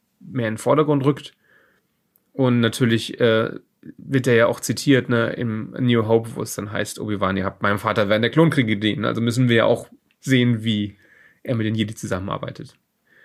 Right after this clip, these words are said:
Und dann führt das halt quasi direkt zur ersten Folge von Staffel eins, Ambush, der Hinterhalt. Mit der Tagline, es gibt ja immer diesen Glückskeksspruch am Anfang, ne? „Great leaders inspire greatness in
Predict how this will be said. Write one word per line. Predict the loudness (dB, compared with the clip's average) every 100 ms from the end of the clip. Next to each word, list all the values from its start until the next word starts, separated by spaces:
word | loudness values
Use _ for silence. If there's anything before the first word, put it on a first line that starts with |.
| _ _
Und | -2 0
dann | 2
führt | 2
das | 2 2
halt | 0
quasi | 2 2 4
direkt | 4 2 0
zur | -4 -2 4 6 6 0 -10 -2
ersten | 2 2 4 2
Folge | 2 4 4 4
von | 0 -2
Staffel | -2 -2 -2 -2
eins, | 0 0 -2 -2
Ambush, | 2 4 4 2 -2 -12 _ _ _ _ _ _ _ _ -18 -12 -2
der | 0
Hinterhalt. | 2 0 -4 -10 -10 _ _ -20 -20 -20 -20 _ -8
Mit | -4 0
der | 0 0
Tagline, | 0 0 2 2 0 0 -4
es | -4
gibt | -2 0
ja |
immer | 0 -2
diesen | -4 -6 -6
Glückskeksspruch | -2 -2 2 0 0 -2 0
am | 0
Anfang, | -4 -2 -4
ne? | -4
„Great | -2 0 0
leaders | 0 -2 0 -2
inspire | -6 -12 -10 -8 -6 -6 -8
greatness | -10 -10 -10 -14 -16
in | -16